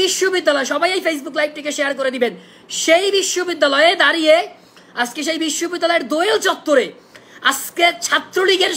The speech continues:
সন্ত্রাসীরা, ছাত্রলীগের সন্ত্রাসীরা আমার একজন বোনকে, সে ছাত্রদল করুক কিংবা যাই করুক, সে একজন নারী,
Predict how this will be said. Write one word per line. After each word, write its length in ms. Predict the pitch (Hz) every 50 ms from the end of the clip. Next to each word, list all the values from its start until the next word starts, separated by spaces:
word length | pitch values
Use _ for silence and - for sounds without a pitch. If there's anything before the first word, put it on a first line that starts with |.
| - -
সন্ত্রাসীরা, 600 | - 302 339 339 339 - 392 - - 294 254 220 160 - - - - - - - - - - - - -
ছাত্রলীগের 540 | - 269 277 - - 339 339 359 349 339 330 - -
সন্ত্রাসীরা 560 | 277 311 302 294 330 339 - 339 339 359 381 403 403 349 - - - - - - - - -
আমার 260 | 214 262 285 339 339
একজন 280 | 339 339 247 247 320 302 269 202 185
বোনকে, 440 | 277 294 302 285 226 180 - 220 180 143 - - - _ _ - - - _ -
সে 120 | - 320 320 320 -
ছাত্রদল 520 | - 262 277 277 - - 339 330 339 339 359 - 349
করুক 280 | 349 381 403 415 415 - - - - _ _ _ _ _ _ _ _ -
কিংবা 220 | 311 302 311 311 254 294
যাই 200 | 254 320 311 285
করুক, 260 | 294 254 240 208 175 - - _ _ _ _ -
সে 100 | - 294 302 302
একজন 240 | 277 220 233 294 269 254 247
নারী, 200 | 214 220 214 190